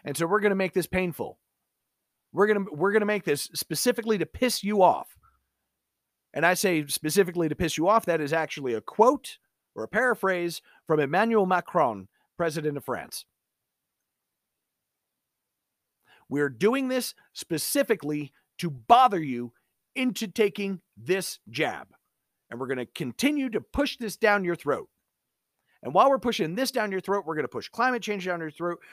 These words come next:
We're gonna push all of these other things down your throat. We're gonna inflate our currency into oblivion,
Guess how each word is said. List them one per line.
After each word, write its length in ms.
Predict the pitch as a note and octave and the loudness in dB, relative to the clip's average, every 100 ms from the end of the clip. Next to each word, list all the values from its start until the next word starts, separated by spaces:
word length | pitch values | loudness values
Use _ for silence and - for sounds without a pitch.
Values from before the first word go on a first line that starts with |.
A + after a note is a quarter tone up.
| - | -10
We're 100 | D#3 | -6
gonna 140 | D#3 D3 | -4 -2
push 240 | D3+ C3 - | -4 -6 0
all 240 | G3+ C#4+ | 4 4
of 80 | D4 | 4
these 180 | C4 G#3+ | 0 0
other 160 | A3 | 0
things 240 | G#3 E3 C#3 | -2 -2 -2
down 180 | C#3+ B2 | -4 -4
your 140 | A2+ - _ | -8 -12 _
throat. 280 | B2+ B2 - - - | -4 -4 -6 -14 -6
We're 160 | D3+ | -4
gonna 120 | D#3 | -2
inflate 360 | D3+ D3 A#3 C#4 | -4 -2 0 4
our 160 | B3+ A3+ | 4 2
currency 440 | G#3+ G#3 F3+ E3+ | -2 -4 -4 -6
into 220 | D#3 C#3+ | -4 -4
oblivion, 520 | A#2+ G3 C4 C#4+ C#4 | 4 4 4 2 -4